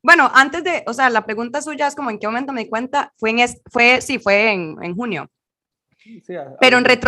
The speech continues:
Speaker 1: retrospectiva, en retrospectiva, puedo pensar en dos otros incidentes. El primer incidente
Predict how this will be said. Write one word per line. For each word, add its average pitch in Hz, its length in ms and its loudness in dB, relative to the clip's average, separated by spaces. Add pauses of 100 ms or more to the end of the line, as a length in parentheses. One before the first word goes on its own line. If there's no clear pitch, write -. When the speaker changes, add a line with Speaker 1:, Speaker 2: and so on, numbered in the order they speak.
Speaker 1:
retrospectiva, 277 760 2
en 220 120 2
retrospectiva, 240 1000 -2 (960)
puedo 247 360 10
pensar 247 260 4
en 233 160 2
dos 233 220 0
otros 233 240 -8
incidentes. 175 760 -8
El 208 140 0
primer 226 220 -4
incidente 277 760 -4